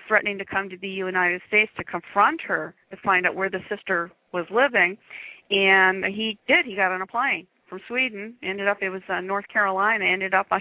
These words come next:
showing up on her doorstep. Um, and the local police had to get involved, and it, it, it's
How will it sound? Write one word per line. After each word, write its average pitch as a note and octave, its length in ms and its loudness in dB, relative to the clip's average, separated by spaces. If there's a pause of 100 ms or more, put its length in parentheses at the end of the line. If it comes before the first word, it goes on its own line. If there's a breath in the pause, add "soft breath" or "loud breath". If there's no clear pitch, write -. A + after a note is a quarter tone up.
showing G#3 160 2
up G#3 80 -4
on G3+ 120 2
her G3+ 100 2
doorstep. G3 540 0 (540 loud breath)
Um, F#3 320 4
and F#3+ 160 -4
the F#3+ 60 -2
local G3 260 -2
police G3 280 -6
had G#3+ 140 2
to F#3+ 80 -8
get F#3+ 140 -4
involved, F#3 540 0
and E3+ 180 -4
it, - 160 -6
it, G3 320 -2
it's G#3 160 0